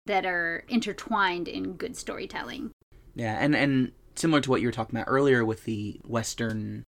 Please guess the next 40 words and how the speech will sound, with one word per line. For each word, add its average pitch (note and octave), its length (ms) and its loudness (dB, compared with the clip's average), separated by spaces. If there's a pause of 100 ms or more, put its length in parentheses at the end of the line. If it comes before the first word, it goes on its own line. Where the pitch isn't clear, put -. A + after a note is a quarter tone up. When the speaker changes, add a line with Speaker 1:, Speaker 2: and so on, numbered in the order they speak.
(120)
Speaker 2:
genre, A#2 580 0 (300)
it C3+ 80 4
also C#3 220 8
comes B2+ 200 2
with A2 80 -4
this A2+ 100 0
kind A#2 160 -2
of G2+ 120 -8
glorification G#2+ 560 -2
of F2+ 60 -6
violence, - 600 -8 (160)
which G#2 240 -4
Speaker 1:
Absolutely. F#3 840 0
Speaker 2:
I A2+ 80 6
think A2 240 0
can A2+ 160 0
be G#2 380 -2 (420)
difficult F#3 360 2
for, A2 260 0
for A2+ 160 0
people A2 200 -2
like G#2 160 -4
us. - 440 0 (220)
It C3+ 100 2
makes B2+ 180 2
it A#2 60 -4
so A#2 80 -2
that A2+ 180 0
Mando A#2+ 640 4
might A2+ 320 0
be A2+ 240 4
the A2 180 -4
protagonist, - 920 -4 (340)
but A2+ 240 2 (120)
I B2 100 6
don't A#2+ 160 -2
see B2 140 0
him A#2 160 -2
as G#2+ 140 -6
heroic. - 640 -4